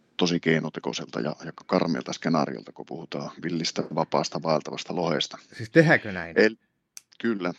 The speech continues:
Speaker 1: tämmöisiä toimenpiteitä on tietyillä alueilla, tietyissä joissa. Ei, ei nyt vielä voi sanoa isossa mitassa, mutta tämmöisiä on jo käynnissä. Ja, ja tota, täm-, kuten sanoin, tämä pitkäaikainen trendi on ollut huonompaan suuntaan, ja aika pitkään tässä jotenkin ajateltiin, että tuo ääri-, ääripohjoinen, siis Pohjois-Norja,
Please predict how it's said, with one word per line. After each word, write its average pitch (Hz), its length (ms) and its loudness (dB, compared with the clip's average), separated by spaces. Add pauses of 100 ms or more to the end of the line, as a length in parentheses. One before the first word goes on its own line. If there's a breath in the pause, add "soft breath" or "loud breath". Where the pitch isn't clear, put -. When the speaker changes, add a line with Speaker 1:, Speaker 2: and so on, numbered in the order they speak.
Speaker 1:
tämmöisiä 101 400 0
toimenpiteitä 90 640 0
on 90 140 -4
tietyillä 101 420 2
alueilla, 62 380 -8
tietyissä 80 440 -6
joissa. - 300 -8
Ei, 80 220 0
ei 95 100 6
nyt 101 180 -4
vielä 98 200 2
voi 101 140 -2
sanoa 101 240 -4
isossa 104 360 -4
mitassa, 76 400 -8
mutta - 180 -18
tämmöisiä 95 420 -4
on 98 140 -2
jo 98 140 -2
käynnissä. 87 560 0 (1300 soft breath)
Ja, 98 400 6
ja 98 160 4
tota, 98 420 2 (100)
täm-, - 160 -2
kuten 127 180 0
sanoin, 139 260 0
tämä 113 180 -2
pitkäaikainen 113 580 -2
trendi 127 400 2
on 107 140 -2
ollut 107 200 -8
huonompaan 110 480 -2
suuntaan, 101 500 -2
ja 104 100 4
aika 131 220 2
pitkään 123 440 0
tässä 98 240 -2
jotenkin 113 320 -2
ajateltiin, 101 580 0
että - 160 -2
tuo 98 220 2
ääri-, 110 340 6
ääripohjoinen, 95 760 2
siis 95 220 -4
Pohjois-Norja, 95 1000 2